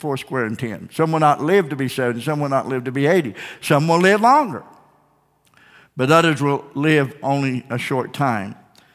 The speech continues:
Their bodies will come to a place where they can no longer sustain life. And so, at death, we fly away. That's pretty clear that we do fly away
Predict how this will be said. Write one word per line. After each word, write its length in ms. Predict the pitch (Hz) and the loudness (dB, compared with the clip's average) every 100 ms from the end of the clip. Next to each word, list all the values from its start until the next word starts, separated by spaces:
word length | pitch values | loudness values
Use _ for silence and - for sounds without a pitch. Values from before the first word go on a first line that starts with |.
| _ _ | _ _
Their 120 | 120 120 | -4 0
bodies 500 | 139 147 147 139 - | 2 4 2 -2 -2
will 440 | 131 123 113 - - - _ _ | -2 0 -2 -8 -20 -20 _ _
come 240 | - 165 147 | -2 0 2
to 100 | 139 | 0
a 60 | |
place 460 | - 143 143 131 - | 2 0 2 -2 -6
where 100 | 131 | -4
they 160 | 127 | -2
can 180 | 120 127 | -4 -4
no 140 | 143 139 | -2 0
longer 480 | 139 143 127 123 - - - - | 0 0 -2 -6 -8 -20 -20 -6
sustain 540 | 139 - 170 160 147 | -4 0 2 2 4
life. 580 | 151 160 135 - - - _ _ _ _ _ _ _ _ _ | 2 2 0 -4 -18 -20 _ _ _ _ _ _ _ _ _
And 180 | 147 156 | -6 0
so, 420 | 208 208 190 147 - - - _ _ _ _ _ _ _ _ | 4 6 4 -2 -8 -20 -20 _ _ _ _ _ _ _ _
at 300 | 170 214 254 | 4 4 4
death, 520 | 226 214 175 202 - - - - _ _ _ _ _ _ - | 4 6 4 2 -4 -16 -20 -20 _ _ _ _ _ _ 0
we 240 | 156 214 | 4 4
fly 480 | - 220 214 214 233 | 4 6 8 8 4
away. 460 | 208 233 254 240 151 | 2 4 4 4 2
That's 200 | 160 - | 0 2
pretty 260 | 202 202 | 2 2
clear 540 | - 220 269 240 208 208 | 2 2 4 6 4 4
that 240 | 196 190 | 0 2
we 160 | 208 196 | 2 2
do 280 | 202 240 | 2 0
fly 260 | 196 226 233 | 4 6 6
away 560 | 233 233 185 147 175 | 4 4 4 2 -2